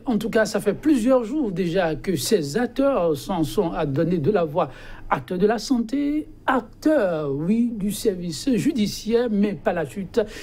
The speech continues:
ils ont été rattrapés par d'autres travailleurs, mais pire, les centrales et confédérations syndicales, comme on dit, sont entrées dans la danse. À la décision de la Cour, les regards étaient également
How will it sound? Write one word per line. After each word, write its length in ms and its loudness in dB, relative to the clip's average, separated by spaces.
ils 160 0
ont 60 0
été 300 0
rattrapés 600 0
par 320 0
d'autres 640 -2
travailleurs, 920 0
mais 120 2
pire, 380 2
les 340 2
centrales 840 -4
et 60 -2
confédérations 800 -2
syndicales, 840 -2
comme 220 2
on 60 10
dit, 200 8
sont 160 -4
entrées 280 2
dans 120 2
la 120 0
danse. 540 -2
À 120 2
la 120 4
décision 680 0
de 180 0
la 160 0
Cour, 520 2
les 120 2
regards 480 -2
étaient 300 0
également 460 0